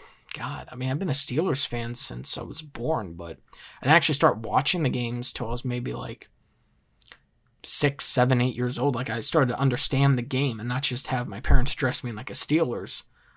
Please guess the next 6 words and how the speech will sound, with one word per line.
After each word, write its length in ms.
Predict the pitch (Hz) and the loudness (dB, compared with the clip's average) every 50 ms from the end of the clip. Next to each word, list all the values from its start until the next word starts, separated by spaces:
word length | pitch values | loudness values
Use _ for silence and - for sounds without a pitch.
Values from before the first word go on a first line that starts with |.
| _ _ - | _ _ 0
onesie 520 | - 131 139 135 123 120 120 120 120 117 | 4 4 4 4 4 2 0 -2 -4 -4
or 100 | 113 107 | -6 -6
t-shirt 460 | - - - 117 117 - - 113 107 95 | -6 -4 -4 -4 -4 -4 -6 -8 -8 -10
or 80 | 73 | -10
whatever. 500 | 69 - 78 73 69 62 - 69 - - _ _ _ _ _ _ _ _ _ _ _ _ _ _ _ - | -10 -12 -12 -12 -12 -12 -14 -16 -18 -20 _ _ _ _ _ _ _ _ _ _ _ _ _ _ _ -6
But 460 | 196 127 127 127 127 120 120 113 - | -2 2 4 4 4 4 2 -4 -8